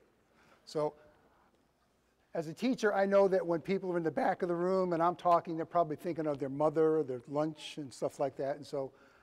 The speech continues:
I hope that, uh, all the wonderful things we've heard already, uh, that we can add a little bit more to it. So, thank you. And let's see. Uh,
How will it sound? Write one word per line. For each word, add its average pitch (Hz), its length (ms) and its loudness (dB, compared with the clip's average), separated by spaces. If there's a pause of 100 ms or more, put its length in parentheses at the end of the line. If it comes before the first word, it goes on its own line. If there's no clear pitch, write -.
(280)
I 156 100 -4
hope 175 280 0
that, 147 340 -4 (680)
uh, 147 200 -6 (120)
all 170 160 6
the 165 80 4
wonderful 170 400 4
things 165 260 -4
we've 139 140 -4
heard 165 260 -2 (520)
already, 143 500 -2 (140)
uh, 143 40 -20 (180)
that 147 140 -12 (160)
we 156 60 -16
can - 140 -14
add 151 160 -8
a - 20 -6
little 143 180 -6
bit 139 140 -16
more 131 280 -12
to 143 180 -14
it. - 80 -18 (180)
So, - 240 -20 (360)
thank 147 200 -8
you. 120 140 -14 (1900)
And 190 380 -16
let's 175 160 -12
see. 156 180 -6 (960)
Uh, 190 400 -14